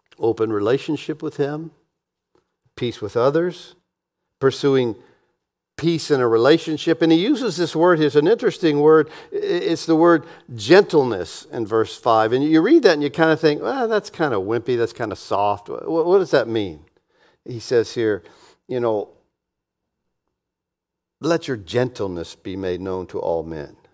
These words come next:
Well, I, I want to illustrate this word, and I think this captures the meaning of it in, in the text, with your car. Everybody who has a car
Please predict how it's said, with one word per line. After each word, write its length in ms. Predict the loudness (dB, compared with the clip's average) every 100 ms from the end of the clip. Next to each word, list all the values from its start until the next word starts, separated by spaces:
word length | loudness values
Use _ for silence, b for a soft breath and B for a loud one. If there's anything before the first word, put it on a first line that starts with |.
| _ _ _ _ _ _ _ _ _ _ _ _ _ _ _ _ _
Well, 120 | 0 2
I, 180 | 2
I 20 | 2
want 200 | 0 0
to 100 | 2
illustrate 520 | 2 2 0 -2 0
this 220 | -4 -2
word, 300 | 0 2 2
and 60 | -2
I 80 | -4
think 220 | -6 -4
this 200 | -6 -6
captures 480 | -4 -4 -4 -12 -6
the 120 | -6
meaning 440 | -4 -2 0 -2
of 180 | -4 -8
it 160 | -10 -14 _ _ _ _ _ _ _ _ _
in, 140 | -6 -2
in 140 | -4
the 80 | -4
text, 680 | -2 0 0 -4 -12 -18 -20 b b b _ _ _ _ _ _ _ _ _ _ _ _
with 540 | 0 6 6 4 -12 _ _ _ _ _ _ _ _ _ _
your 180 | -6 -6
car. 520 | -4 -2 -2 -4 -10 _ _ _ _ _ _ _ _ _ _ _ _ -2
Everybody 360 | 0 0 0
who 60 | 2
has 160 | 2 0
a 60 |
car 760 | -10 -6 0 2 2 -2 -4